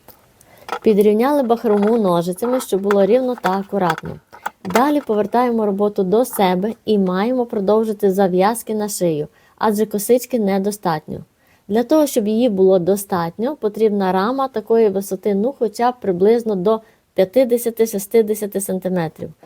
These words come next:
А так як у нас рамка коротка, тільки сорок сантиметрів у висоту, то зараз ми це виправимо, ще й цей шнурок прикрасимо дрібними китицями. Отже,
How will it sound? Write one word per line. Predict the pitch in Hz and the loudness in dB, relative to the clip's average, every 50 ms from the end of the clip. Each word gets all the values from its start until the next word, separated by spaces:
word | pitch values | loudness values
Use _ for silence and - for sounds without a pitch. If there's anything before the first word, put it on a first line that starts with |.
| - _ _ _ _ - | -20 _ _ _ _ -2
А | 226 254 | -2 0
так | 262 - 277 277 262 269 | 2 2 2 2 2 2
як | 254 247 240 - | 0 0 0 -2
у | - 214 | -4 -2
нас | 214 226 226 226 - | -2 -2 -4 -4 -4
рамка | 233 233 233 226 208 202 - 175 | -2 0 0 0 -2 -2 -2 -4
коротка, | - - 254 269 247 220 196 190 190 - - 190 196 | 0 2 2 4 4 4 4 2 0 -2 -6 -6 -4
тільки | - - 254 233 233 220 | 0 0 0 0 0 -4
сорок | 202 - - 220 202 196 185 - | -6 -4 -2 -2 -2 -2 -2 -4
сантиметрів | - 202 190 - 196 196 208 196 190 196 180 170 - - | -6 -6 -4 -2 0 0 2 0 0 -2 -4 -2 0 2
у | 190 | 2
висоту, | 170 170 170 - 170 156 - - 233 311 330 _ _ _ _ _ _ _ | 2 2 -2 -4 -6 -4 -2 0 0 0 -2 _ _ _ _ _ _ _
то | - 208 196 | 0 2 2
зараз | 180 214 240 285 320 302 - - | 4 4 4 4 2 0 -2 -2
ми | 214 208 233 254 | -2 0 0 -2
це | - - 240 226 | -2 -2 0 0
виправимо, | 190 185 226 277 285 - 269 269 269 262 262 262 269 269 277 | 2 2 2 2 2 2 2 2 2 2 0 0 -2 -4 -4
ще | 262 - - - - 247 240 | -6 -10 -4 0 2 4 4
й | 226 - - - - | 2 0 -4 -10 -14
цей | - - 226 208 208 | -8 -4 -4 -4 -4
шнурок | 208 - 180 175 185 208 254 277 _ - | -4 -6 -4 -2 -2 -2 -4 -6 _ -10
прикрасимо | 240 233 233 233 233 233 240 233 - 220 214 196 | -10 -8 -4 -2 -2 -2 -2 -2 -4 -4 -2 -2
дрібними | 180 175 175 165 175 175 196 208 214 208 | 0 0 0 0 0 0 0 0 -2 -2
китицями. | 202 - - 180 160 - - 151 - - 147 170 170 185 - _ _ _ _ _ _ _ _ _ _ _ - - | -2 0 0 0 0 0 -6 -14 -14 -12 -12 -12 -12 -14 -18 _ _ _ _ _ _ _ _ _ _ _ 0 2
Отже, | 220 208 170 160 160 151 | 2 2 0 -2 -4 -6